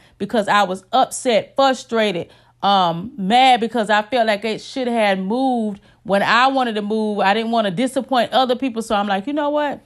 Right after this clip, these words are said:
Uh, I guess I'll just push it to the side." But what I'm telling you is, do not make a permanent decision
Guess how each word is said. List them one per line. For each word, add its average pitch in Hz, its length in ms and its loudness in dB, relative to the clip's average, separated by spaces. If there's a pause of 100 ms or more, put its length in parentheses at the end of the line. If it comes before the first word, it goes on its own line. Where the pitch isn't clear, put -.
(220)
Uh, 294 460 2
I 247 100 -2
guess 240 260 -2
I'll 233 260 2
just 196 200 -8
push 233 180 -10
it - 100 -14
to 233 100 -8
the 196 80 -8
side." 196 460 0 (300)
But 226 340 2
what 208 200 2
I'm 294 220 4
telling 247 340 0
you 208 180 -4
is, 170 440 -6 (580)
do 254 220 0
not 269 340 2
make 269 200 0
a 226 80 0
permanent 233 540 -4
decision 185 640 -4